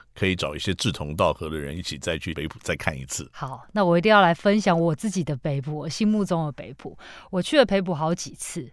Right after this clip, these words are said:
Speaker 2: 然后我觉得它真的是四季都很值得去的地方。夏天冷泉一定不用说了，然后一定要钻到那个小巷子里面，它里面有非常多的，呃，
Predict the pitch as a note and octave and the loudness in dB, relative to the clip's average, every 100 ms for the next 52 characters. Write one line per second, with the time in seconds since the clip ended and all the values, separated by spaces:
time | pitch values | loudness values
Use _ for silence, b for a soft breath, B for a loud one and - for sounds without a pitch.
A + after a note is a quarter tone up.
0 | _ E3+ B3+ G3+ D3 F3 F3+ F3 A3+ A#3 | _ 4 6 6 4 0 2 0 2 2
1 | F#3 A3 - B3 - G#3+ F#3 F#3 C#3+ C3+ | 2 -2 0 0 0 2 2 2 0 -4
2 | - F3+ E3+ E3+ D#3+ - E3 C#3+ D3+ - | -6 -2 0 0 0 0 0 0 -4 -4
3 | C3+ C3+ B B - - D#4 A#3+ A3 A3+ | -8 -8 B B -12 4 10 10 8 6
4 | G#3+ A3 G3+ G3 E3 D#3+ - E3+ F3 G3 | 4 2 4 6 6 4 2 2 2 2
5 | G3 F3 E3+ E3 - D3+ C#3+ D3+ F#3 b | 2 2 2 0 0 0 0 -4 -10 b
6 | b F#3 B3+ A#3+ F#3+ B3 A3+ - G#3+ G#3 | b 4 6 4 2 2 2 2 0 4
7 | G3+ G3 F#3 - C#3 C3+ F3+ E3 D3+ B2+ | 2 2 0 -4 -6 -4 -2 -2 -4 -4
8 | D3 D3+ G#3+ A3+ F3+ G#3 D#3 - F#3+ F#3+ | -4 -6 -2 0 0 0 -2 -2 -2 0
9 | D#3 D#3+ F3+ E3+ E3 C#3+ B B F#3 E3+ | -2 0 0 0 -2 -4 B B -2 0
10 | D#3 | 0